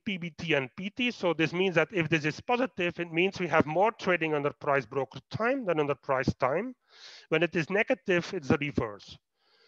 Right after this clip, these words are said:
So what do we observe? So as long as the tick is below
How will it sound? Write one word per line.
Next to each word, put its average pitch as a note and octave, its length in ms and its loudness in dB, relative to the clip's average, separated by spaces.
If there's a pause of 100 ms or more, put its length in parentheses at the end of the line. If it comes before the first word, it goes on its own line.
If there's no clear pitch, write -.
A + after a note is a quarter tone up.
(260)
So F#3 120 -4
what A3+ 200 2
do C4+ 100 -2
we A#3 120 0
observe? D3 500 -2 (140)
So G3 120 -2
as E3 140 0
long A#3 200 4
as A#3+ 100 6
the F#3 100 2
tick - 240 -4
is E3 80 -2
below F3 500 2